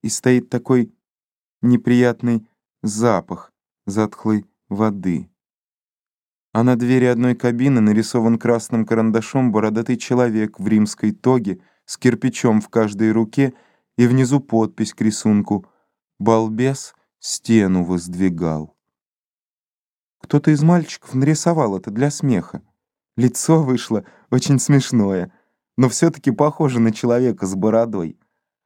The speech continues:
А на стене другой кабины было написано справа налево очень красивым почерком: "Юлий Цезарь написал белую галку".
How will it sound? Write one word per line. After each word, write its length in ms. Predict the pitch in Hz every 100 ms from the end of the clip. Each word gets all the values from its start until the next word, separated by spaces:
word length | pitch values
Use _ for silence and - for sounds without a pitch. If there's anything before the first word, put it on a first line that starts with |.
| -
А 140 | 120
на 100 | 139
стене 360 | 131 - 147 147
другой 400 | 135 143 165 170
кабины 560 | 135 117 113 107 107 _ _
было 260 | 120 147 151
написано 560 | 143 135 160 156 123
справа 440 | 113 - 131 139 127
налево 520 | 131 131 151 127 101 _ _
очень 320 | 139 143 135
красивым 560 | 113 117 110 143 135 131
почерком: 760 | - 104 90 90 - 92 87 85 _ _ -
"Юлий 480 | 104 117 127 107 104
Цезарь 640 | - - 147 165 151 135 _ _ -
написал 680 | 110 98 113 - 131 135
белую 540 | 120 104 120 123 120 113
галку". 720 | 107 98 85 85 - 90 82